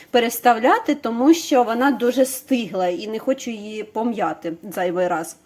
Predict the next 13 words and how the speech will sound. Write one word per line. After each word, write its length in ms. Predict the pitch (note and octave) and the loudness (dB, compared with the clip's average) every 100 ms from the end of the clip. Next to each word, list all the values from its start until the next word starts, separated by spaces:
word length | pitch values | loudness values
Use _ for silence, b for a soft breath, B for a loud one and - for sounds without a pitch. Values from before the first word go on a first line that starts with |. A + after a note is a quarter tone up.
| b b b b b b - | b b b b b b 0
Так, 260 | B3 G3 - | 2 2 2
полуниця 680 | B3 C4 D#4 G4+ C#5 - C4 | 4 10 10 10 4 4 4
у 120 | B3 | 4
нас 320 | A3+ G#3 - | 2 0 0
отака 380 | A3 C4+ C4 B3 | -2 -2 2 0
гарненька, 760 | A3 A#3+ B3 A3+ B3 E4+ F4 F#4 | 2 2 2 2 6 6 4 -2
крупна, 500 | D4+ C#4+ F4 E4 E4 | 4 4 6 4 4
коштує 500 | B3+ C#4+ - F4 D#4+ | 4 2 2 0 0
по 280 | - D4 | 2 2
сімдесят 640 | E4 C#4+ A3 A#3+ B3 C4 A#3 | 2 0 -2 -2 0 0 0
гривень 360 | G#3+ C4 A3 | -2 -2 -2
за 140 | G3 A3 | -6 -6
кілограм. 540 | B3 A3 G#3+ E3+ | -4 -4 -2 -4